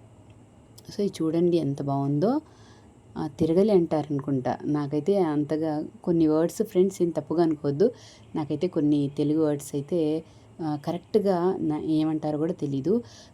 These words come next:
So, ఇదైతే మనము, ఆ, తమిళనాడు సైడ్ ఎక్కువగా వీటిని యూజ్ చేస్తారు కదా. So, అన్నీ అండి,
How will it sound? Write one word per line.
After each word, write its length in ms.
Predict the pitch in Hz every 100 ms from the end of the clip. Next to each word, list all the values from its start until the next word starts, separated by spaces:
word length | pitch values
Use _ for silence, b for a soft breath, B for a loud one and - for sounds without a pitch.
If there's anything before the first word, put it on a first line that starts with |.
| -
So, 60 |
ఇదైతే 440 | 165 147 160 160 185
మనము, 480 | 170 151 160 247 302 B B B - -
ఆ, 320 | 147 147 143 156
తమిళనాడు 420 | 175 247 240 202
సైడ్ 280 | - 151 139
ఎక్కువగా 340 | 143 160 160
వీటిని 280 | 151 139 147
యూజ్ 320 | 143 139 -
చేస్తారు 340 | 143 - 135 127
కదా. 280 | 127 185 233 B B B - -
So, 180 | 170 -
అన్నీ 380 | 160 208 262 302
అండి, 340 | 262 202 185